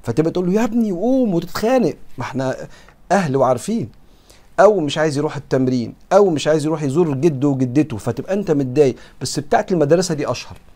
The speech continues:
تصحية العيال على المدرسة لو مكسلين ومش عايزين، البيوت بتبقى الصبح كده فيها الخناقة الكبيرة دي.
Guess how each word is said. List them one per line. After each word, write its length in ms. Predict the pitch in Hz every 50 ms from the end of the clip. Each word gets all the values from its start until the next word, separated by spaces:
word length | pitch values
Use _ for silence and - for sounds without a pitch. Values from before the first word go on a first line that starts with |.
| - - - - - - -
تصحية 540 | 127 127 - - - - - 190 202 165 - -
العيال 260 | 131 120 123 147 151
على 120 | 139 127
المدرسة 460 | 120 120 117 117 120 143 156 - 160 135
لو 100 | 127 117
مكسلين 580 | 117 113 - 120 113 - - 127 131 147 151
ومش 240 | 143 131 117 113 117
عايزين، 320 | 104 117 117 143 170 165 - - - - - - - -
البيوت 300 | 123 117 110 135 151 185
بتبقى 280 | 170 156 135 135 - 117
الصبح 400 | 117 - - - - - - 156
كده 160 | 143 170 165
فيها 180 | 151 - 185 175
الخناقة 380 | 143 - - - 147 165 123
الكبيرة 440 | 131 - - - 117 113 117 107 104
دي. 80 | 98